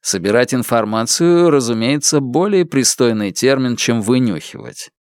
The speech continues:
Джона особенно интересовали отношения Роджера с отцом. Кроме того, он хотел как можно больше узнать о деятельности Макса Дивоура в Т Р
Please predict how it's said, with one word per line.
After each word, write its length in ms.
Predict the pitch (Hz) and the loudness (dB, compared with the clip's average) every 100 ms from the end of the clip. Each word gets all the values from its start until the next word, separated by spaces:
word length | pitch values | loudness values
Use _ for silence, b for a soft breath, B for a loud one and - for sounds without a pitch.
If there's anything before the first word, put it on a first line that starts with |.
| _ _ _ - | _ _ _ -10
Джона 440 | 107 113 147 143 135 | 0 4 4 4 2
особенно 540 | - 170 170 160 139 | 2 2 2 2 2
интересовали 640 | 127 123 117 120 120 147 | 0 0 0 2 2 4
отношения 640 | 131 113 110 - 139 131 110 | 2 0 -2 0 2 2 2
Роджера 460 | 107 107 107 104 | 0 0 0 0
с 160 | 98 - | 0 -2
отцом. 540 | 98 - - - - - _ _ _ _ _ _ _ _ | -4 -4 -8 -8 -10 -16 _ _ _ _ _ _ _ _
Кроме 360 | 117 135 151 160 | 2 4 4 2
того, 440 | 156 151 156 147 - | 2 4 2 0 -2
он 140 | 135 | -2
хотел 340 | 135 131 147 | 0 2 2
как 220 | - - 139 | 2 -2 0
можно 400 | 151 175 175 165 | -2 0 -2 2
больше 380 | 120 123 - | 2 2 0
узнать 400 | 110 98 123 139 | -2 0 -2 0
о 80 | 117 | 0
деятельности 560 | 98 143 139 143 135 131 | 2 0 2 0 2 0
Макса 400 | 120 131 - 110 | 0 0 0 -2
Дивоура 540 | 104 101 120 139 123 | -2 2 2 4 2
в 100 | - | -2
Т 140 | - 120 107 | -2 0 0
Р 360 | 82 - - | -4 -10 -18